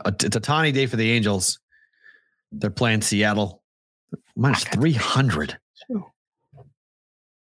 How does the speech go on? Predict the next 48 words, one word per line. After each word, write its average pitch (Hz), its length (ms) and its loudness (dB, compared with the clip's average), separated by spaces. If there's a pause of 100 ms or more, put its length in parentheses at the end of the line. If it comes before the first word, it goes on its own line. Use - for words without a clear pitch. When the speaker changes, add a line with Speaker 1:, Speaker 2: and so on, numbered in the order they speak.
(600)
Speaker 1:
I 170 40 0
thought - 100 -4
Speaker 2:
what - 60 -4
Speaker 1:
the, 427 60 2
Speaker 2:
should 220 160 0
it 160 160 -2
be? 214 320 -2
Speaker 1:
I - 60 0
thought - 160 0
the - 80 0
Mariners 175 360 2
were 127 80 2
gonna 123 120 2
be 107 80 2
good 98 220 0
this 78 220 0
year. 73 260 -2 (680)
Speaker 2:
Struggling. 131 1200 0
Speaker 1:
What - 140 -2
happened? 80 400 -2 (220)
I 101 40 -2
thought 156 200 0
this 147 100 0
was 135 120 2
the 120 100 4
year. 90 340 0
I 92 60 -4
thought - 220 0 (100)
Rodriguez, 113 580 2
I 107 60 2
thought, 127 200 0
I - 40 -4
thought 123 120 0
this 123 120 2
was 117 180 4
gonna 113 220 0
be 104 100 4
the 95 80 0
Mariners, 104 540 0 (320)
you - 80 -2
know. 82 80 -4
Speaker 2:
Robbie 135 420 0
Ray 135 640 0 (200)
out 117 220 0
for 147 120 -2
the 143 100 0
season. 110 680 0 (120)
Speaker 1:
Yeah. 69 240 0